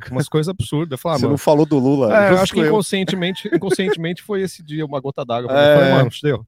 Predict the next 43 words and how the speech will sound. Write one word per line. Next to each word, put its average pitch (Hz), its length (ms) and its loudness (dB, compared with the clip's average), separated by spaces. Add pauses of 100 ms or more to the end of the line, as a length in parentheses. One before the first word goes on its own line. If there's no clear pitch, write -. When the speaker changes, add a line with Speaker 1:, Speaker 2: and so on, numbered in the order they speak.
Speaker 1:
não 127 100 -18
deu. 110 180 -10 (100)
Não 127 80 -6
Speaker 2:
É, - 20 -4
Speaker 1:
adianta 165 220 -2
nada. 110 140 -4
Não 107 80 -10
Speaker 2:
pode 131 40 -4 (100)
Speaker 1:
adianta 165 120 -6
Speaker 2:
crer. 110 120 0
Speaker 1:
falar, 143 220 0
não 135 80 -4
adianta 120 240 -6
ouvir, 113 240 -8
não 117 60 -8
adianta 117 240 -16
nada. 92 160 -16 (280)
Foda-se." 107 300 -16 (960)
Speaker 2:
Mas 120 200 2
o, 143 120 6
cê, 127 300 -6 (480)
a 120 160 0
La-, 160 220 -2
Maia 185 240 -6
não 190 120 -6
é, 160 80 -4 (220)
não 113 260 -2
é 110 60 0
uma 107 120 0
pessoa 101 300 -12
que - 140 -16
se - 80 -12
expõe 95 300 -10
politicamente, 92 680 -10
mas 104 260 -8 (480)
você - 160 -12
sente 160 320 -2
que, 160 140 -6
do 123 300 -8
tipo, - 260 -6
no 135 100 2
geral, 127 320 2
Maia, 104 300 -4